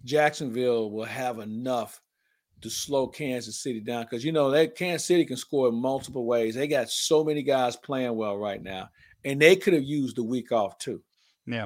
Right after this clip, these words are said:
Speaker 1: So, you know, it's gonna be, I, listen, all these games are gonna be entertaining for sure.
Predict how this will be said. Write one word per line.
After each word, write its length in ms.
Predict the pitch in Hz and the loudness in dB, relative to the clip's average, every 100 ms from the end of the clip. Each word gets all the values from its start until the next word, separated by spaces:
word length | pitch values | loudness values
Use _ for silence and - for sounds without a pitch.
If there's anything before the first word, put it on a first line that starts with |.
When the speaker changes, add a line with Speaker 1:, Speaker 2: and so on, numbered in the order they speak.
| - | -10
Speaker 1:
So, 400 | - 147 131 110 | -2 2 2 0
you 140 | 185 160 | 0 0
know, 200 | 143 135 | 0 -2
it's 140 | 208 | -4
gonna 160 | - 320 | -6 -4
be, 260 | 226 185 _ _ - | -6 -8 _ _ 0
I, 140 | 175 - | 0 4
listen, 380 | 233 185 117 104 _ - - _ _ - - | 2 2 -4 -16 _ -20 -20 _ _ -6 8
all 160 | 208 233 | 10 10
these 200 | 226 156 | 6 2
games 300 | 190 180 147 | -2 -2 -2
are 40 | |
gonna 180 | 139 147 | -4 -2
be 220 | 131 131 | -2 -2
entertaining 540 | 131 117 - 117 104 92 | -4 -8 -8 -8 -8 -12
for 120 | - | -12
sure. 380 | - 110 - | -10 -10 -14